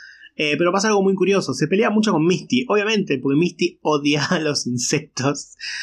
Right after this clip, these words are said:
y Baxi los ama, entonces, tipo, se viven, se tiran un par de, de comentarios ca-, a cada rato, tipo,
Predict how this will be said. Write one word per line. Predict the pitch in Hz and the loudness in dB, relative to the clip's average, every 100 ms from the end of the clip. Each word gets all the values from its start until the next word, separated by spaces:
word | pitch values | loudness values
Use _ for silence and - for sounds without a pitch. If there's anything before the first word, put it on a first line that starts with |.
| - - | -12 -2
y | 139 | 0
Baxi | 139 135 139 139 | 2 0 0 0
los | 127 139 | 2 0
ama, | 139 131 | 0 0
entonces, | 113 135 143 | 0 0 0
tipo, | 139 135 135 131 | 0 0 2 0
se | - 123 | 0 2
viven, | 127 135 127 - | 4 2 0 -6
se | - - 123 | -8 -6 -2
tiran | 143 143 | 0 0
un | 135 | 0
par | 139 | 0
de, | 151 131 | 2 2
de | 120 | 0
comentarios | 117 123 123 117 131 135 | -2 -2 -2 0 0 0
ca-, | 135 120 123 | -2 -4 -4
a | 127 | -2
cada | 135 | -2
rato, | 135 139 127 | 2 0 0
tipo, | 123 123 117 | -2 -2 -2